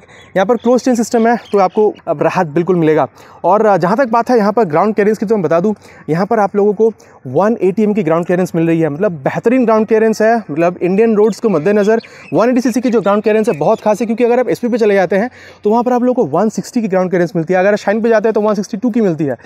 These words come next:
तो उसके हिसाब से अगर आप यहाँ पर देखते हैं तो वन एटी वन एटी एम एम की जो ग्राउंड क्लियरेंस है मेरे ख्याल से बहुत सही है। स्टैंड की अगर बात की जाए तो यहाँ पर आप लोगों को दो स्टैंड मिल जाती है, एक है सिंगल एक है डबल, और यहाँ पे साइड स्टैंड इंडिकेटर भी आप लोगों को मीटर कंसोल में दिख जाता है, जो मैं आप लोगों को आगे दिखाऊंगा।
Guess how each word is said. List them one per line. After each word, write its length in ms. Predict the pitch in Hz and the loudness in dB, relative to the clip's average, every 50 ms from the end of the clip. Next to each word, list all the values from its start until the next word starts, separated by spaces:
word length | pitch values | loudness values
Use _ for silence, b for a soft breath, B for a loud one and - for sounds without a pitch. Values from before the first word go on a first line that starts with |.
| B B B B B | B B B B B
तो 100 | 262 262 | -2 -2
उसके 180 | 262 - 311 294 | 0 0 0 0
हिसाब 220 | 240 277 254 247 | 0 0 0 0
से 100 | 220 269 | 0 0
अगर 160 | 254 254 254 | 2 2 2
आप 120 | 254 208 190 | 2 2 0
यहाँ 140 | 190 214 | 0 0
पर 120 | 208 240 214 | 0 -2 -2
देखते 200 | 220 214 - 233 | -2 -2 -2 -2
हैं 60 | 226 | -2
तो 80 | 220 190 | 0 0
वन 160 | 170 180 190 | 0 0 0
एटी 160 | 196 - - - 190 - - | 0 -2 -4 -6 -6 -4 -4
वन 260 | 185 156 165 190 202 | -2 0 2 2 2
एटी 240 | 214 196 - 233 220 | 0 0 0 0 0
एम 80 | 208 208 | 0 0
एम 80 | 208 | 0
की 80 | 196 220 | 0 -2
जो 100 | 208 180 | -2 -2
ग्राउंड 220 | 156 160 170 180 | 0 -2 -2 0
क्लियरेंस 220 | 180 185 180 180 190 | -2 -2 -2 -2 -2
है 60 | 170 | -4
मेरे 120 | 170 160 | -4 -2
ख्याल 140 | 160 175 175 | -2 -2 -2
से 160 | 165 196 196 - B B B B B B - | -2 -2 -4 -4 B B B B B B -6
बहुत 220 | 127 151 175 - | -2 -2 -2 0
सही 160 | - 175 170 | 0 0 0
है। 80 | 175 180 | 0 -2
स्टैंड 320 | - - - 202 226 247 | -2 -2 0 0 2 2
की 60 | 233 262 | 2 2
अगर 120 | 247 247 | 2 2
बात 200 | 214 233 233 214 | 2 0 0 0
की 100 | - 226 | 0 0
जाए 220 | 233 233 233 226 - - - | 2 2 2 0 0 -2 -2
तो 60 | 175 | 0
यहाँ 160 | 175 175 180 | 0 0 0
पर 80 | 185 190 | 0 0
आप 120 | 190 175 | 0 0
लोगों 140 | 196 196 190 | 0 0 0
को 160 | - 208 202 | 0 -2 -4
दो 220 | 165 147 151 180 185 | -2 0 0 -2 0
स्टैंड 260 | - - 180 175 180 | 0 -2 -2 0 0
मिल 100 | 175 175 | 0 0
जाती 200 | 175 170 - 180 | 0 0 0 -2
है, 60 | 170 | -2
एक 80 | 165 - | -2 -4
है 60 | 151 | -4
सिंगल 280 | - 170 175 185 165 | -4 -2 -2 0 0
एक 100 | 147 - - | -2 -2 -2
है 60 | 127 | -2
डबल, 240 | 135 147 185 202 202 B B B B B B | -2 0 0 0 -2 B B B B B B
और 120 | 170 208 226 | 0 2 2
यहाँ 140 | 220 226 | 2 0
पे 120 | 220 - 220 | -2 -2 -4
साइड 280 | - - 170 202 226 | -4 -2 -2 -2 -2
स्टैंड 240 | - - - 220 208 | -2 -2 -2 0 0
इंडिकेटर 380 | 190 185 180 170 185 180 196 185 | 0 0 0 0 0 0 0 0
भी 180 | 180 196 208 - B B B B - | 0 0 -2 -4 B B B B -4
आप 140 | 147 160 160 | -4 -2 0
लोगों 160 | 190 190 190 | 0 0 2
को 200 | 185 196 196 196 - - | 2 0 0 -2 -2 -2
मीटर 160 | 160 160 170 185 | -2 -2 0 0
कंसोल 240 | 190 185 - 202 | 0 0 0 0
में 80 | 190 180 | -2 0
दिख 100 | 170 143 | 0 0
जाता 220 | 151 151 151 185 | 0 0 2 0
है, 60 | 190 160 | 0 0
जो 100 | 165 156 | 0 0
मैं 80 | 160 | 0
आप 100 | 151 151 | 0 0
लोगों 260 | 160 160 160 185 233 | 0 0 0 0 -2
को 60 | 240 - B B B B B B | -4 -6 B B B B B B
आगे 180 | 143 151 160 165 | -2 -2 0 -2
दिखाऊंगा। 400 | 147 135 135 147 147 151 127 | -2 -2 -2 -2 -2 -2 -4